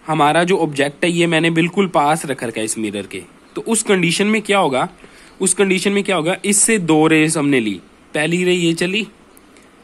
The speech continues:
मिरर के ऊपर गिरी, मिरर के ऊपर गिरने के बाद फोकस से पास होगी, दूसरी रे पोल के ऊपर गिरी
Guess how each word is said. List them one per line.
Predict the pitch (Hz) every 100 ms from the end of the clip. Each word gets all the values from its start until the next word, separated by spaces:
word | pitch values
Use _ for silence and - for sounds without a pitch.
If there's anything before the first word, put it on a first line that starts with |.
| -
मिरर | 113 131 143 156
के | 196
ऊपर | 185 185
गिरी, | 175 220 202 - - - - -
मिरर | 131 151 165 180
के | 196
ऊपर | 175 175
गिरने | 160 156 160
के | 160
बाद | 165 170
फोकस | - 107 - 113
से | 135
पास | 127 123 123
होगी, | 127 117 120 - _ _ _ _ - - - - - -
दूसरी | 143 156 196 - 214 220
रे | 208
पोल | 214 170 165 170
के | 170
ऊपर | 196 202 180
गिरी | 185 233 185